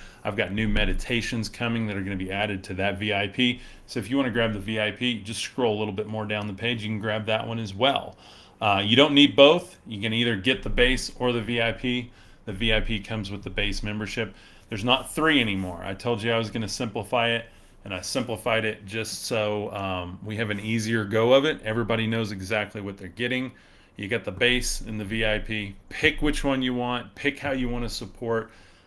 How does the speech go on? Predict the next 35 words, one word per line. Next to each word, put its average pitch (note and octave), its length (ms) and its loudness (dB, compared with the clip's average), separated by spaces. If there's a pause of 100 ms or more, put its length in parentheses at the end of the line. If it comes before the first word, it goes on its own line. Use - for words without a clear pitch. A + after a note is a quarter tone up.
(160)
I G#2+ 80 -4
went B2+ 240 0
to A2 80 -10
fifteen C3 560 -2
dollars A#2 440 2
on A2+ 140 -2
this A#2 220 -6
one, G#2+ 100 -10
or - 20 -10
fourteen B2 560 -6
dollars, A2+ 400 -2
'cause G#2+ 220 -6
I C3 60 6
didn't A#2+ 220 -2
want A2+ 140 -2
there A2+ 120 -4
to G2+ 80 -6
be F#2+ 220 -8
any C#3+ 180 0
barriers A#2 720 2 (380)
for - 280 -12
anyone C3+ 500 2
getting B2 480 -4
in A2 380 -2 (100)
our G2+ 480 -4 (440)
off G#2+ 440 2 (380)
social G#2 840 -2
hub. F#2 460 -4
Our F#2+ 200 -6
off A2+ 220 0
social G#2+ 380 -6
hub G2 280 -4
is F#2+ 140 -12
just G#2 300 -12
a G2 200 -8